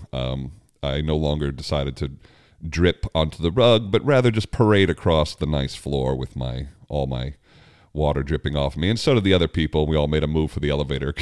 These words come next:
<laughs> creating a river <laughs> between the front door and the elevator.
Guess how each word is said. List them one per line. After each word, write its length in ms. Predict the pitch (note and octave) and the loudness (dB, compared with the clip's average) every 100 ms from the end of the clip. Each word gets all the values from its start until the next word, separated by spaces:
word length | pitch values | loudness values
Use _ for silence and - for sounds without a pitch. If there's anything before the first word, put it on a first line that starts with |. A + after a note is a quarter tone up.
| F#2 | -4
<laughs> 180 | - - | -4 -10
creating 540 | - - F#2+ F#2 E2+ | -4 2 4 4 2
a 40 | D#2+ | 0
river 460 | D#2 F2 D#2 C#2+ D#2 _ A#2 - A2 - G#2 - | 0 0 2 -2 -4 _ -8 -4 -8 -4 -8 -8
<laughs> 720 | G#2 - - - - - - | -14 -14 -18 -18 -18 -16 0
between 320 | A#2 - F#2+ | 2 4 4
the 80 | E2+ | 2
front 280 | D#2 F2+ D2+ | 2 0 2
door 340 | E2+ D#2 D2+ | 2 2 2
and 140 | C#2 D2+ | 0 0
the 100 | D2+ | 0
elevator. 540 | D2+ C#2 B1 B1 C#2+ | 0 -2 -4 -6 -8